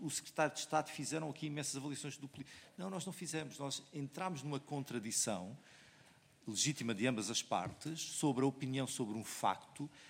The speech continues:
mas não retiramos daí nenhuma conclus-, conclusão valorativa ou nenhum juízo valorativo sobre a pessoa ou sobre o comportamento da pessoa, porque não é essa a nossa, a nossa função, é a nossa missão. E, portanto, aqui, o,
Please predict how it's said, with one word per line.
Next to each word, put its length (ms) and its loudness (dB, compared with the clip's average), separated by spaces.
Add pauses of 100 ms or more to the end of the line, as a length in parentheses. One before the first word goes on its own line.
(120)
mas 300 4
não 360 4
retiramos 800 2
daí 160 0
nenhuma 260 0
conclus-, 580 -4 (120)
conclusão 440 -4
valorativa 800 0
ou 40 -2
nenhum 160 -2
juízo 320 -4
valorativo 500 -2 (280)
sobre 380 4
a 40 2
pessoa 540 6 (320)
ou 140 4
sobre 340 2
o 40 2
comportamento 760 4
da 80 4
pessoa, 260 4
porque 140 -4
não 160 4
é 100 6
essa 280 2
a 20 2
nossa, 400 0
a 60 0
nossa 320 2
função, 560 2 (340)
é 80 0
a 40 4
nossa 200 4
missão. 260 2
E, 40 2
portanto, 300 -2
aqui, 300 0
o, 340 -6